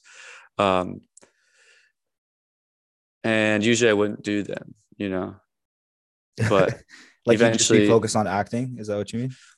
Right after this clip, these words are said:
Speaker 1: No, just in the, even when I was before acting, like, in, in college, there was a couple YouTube things I wanted to do. I tried doing one of them, but I, I, it was too much traveling while I was in school. Um,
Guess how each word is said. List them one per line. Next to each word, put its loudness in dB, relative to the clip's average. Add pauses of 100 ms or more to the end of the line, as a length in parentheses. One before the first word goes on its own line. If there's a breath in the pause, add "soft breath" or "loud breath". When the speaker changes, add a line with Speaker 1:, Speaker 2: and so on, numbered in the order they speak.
(320)
Speaker 1:
No, 2
just 4
in 6
the, 0
even 4
when 4
I 6
was 2
before 0
acting, 0
like, -8
in, -8
in -4
college, 2
there -2
was -2
a -12
couple -6
YouTube -6
things -6
I 2
wanted -4
to -2
do. 2
I 4
tried 4
doing 2
one 2
of -4
them, 0
but 0
I, 0
I, 0 (1000)
it -4
was -2
too -2
much -2
traveling -4
while 2
I 4
was -2
in -6
school. -4 (240)
Um, -6